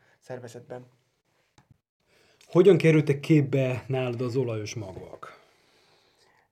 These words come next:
Speaker 1: Öm, hát amennyiben lehetőségem adódik rá, ö, szeretnék a jövőben héjas gyümölcsűek termesztésével foglalkozni,
Speaker 2: Aha.
Speaker 1: illetve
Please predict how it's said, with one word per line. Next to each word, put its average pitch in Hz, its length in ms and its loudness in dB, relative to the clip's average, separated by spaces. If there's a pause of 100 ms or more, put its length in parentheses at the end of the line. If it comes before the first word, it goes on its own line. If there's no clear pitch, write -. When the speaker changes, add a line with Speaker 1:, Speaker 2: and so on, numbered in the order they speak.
Speaker 1:
Öm, 143 760 -12 (560)
hát 143 200 -16
amennyiben 156 580 -4
lehetőségem 147 720 -6
adódik 139 400 -8
rá, 147 260 -8 (640)
ö, 135 220 -10
szeretnék 135 560 -8
a 139 40 -12
jövőben 131 560 -10
héjas 139 720 -10
gyümölcsűek 131 640 -12
termesztésével 131 880 -12
foglalkozni, 135 920 -10
Speaker 2:
Aha. 123 300 -10 (360)
Speaker 1:
illetve 143 880 -4